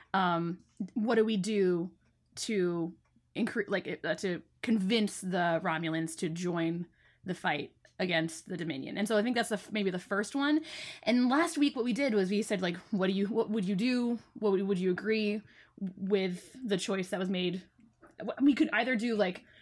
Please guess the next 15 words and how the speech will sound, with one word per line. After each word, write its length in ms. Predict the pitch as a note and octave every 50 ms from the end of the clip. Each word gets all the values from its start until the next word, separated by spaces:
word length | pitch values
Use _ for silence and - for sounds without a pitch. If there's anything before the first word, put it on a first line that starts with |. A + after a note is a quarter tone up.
| -
an 100 | - A#3 - -
overall 420 | C4 C4 A#3+ B3+ A#3+ A#3 A#3 A3+
choice 300 | G#3+ - A3+ G#3+ G#3 G#3+
looking 240 | A3 A3 A#3+ A3 G#3
back 260 | G3 F#3 F#3 - -
from 360 | - - G#3 F3+ F#3 F3+ F3 - _ _ -
Sisko's 360 | - - G#3+ - - G#3 G3
point 180 | - G#3+ G3+ F#3+
of 60 | F3
view 140 | F#3 F3+ F3
at 80 | F3
the 100 | - -
end, 240 | - D4+ B3+ A#3+ A3+
saying, 180 | A3+ G#3 G3+ F#3
"Hey, 320 | A3+ G#3+ F#3+ F#3+ F3+ F3+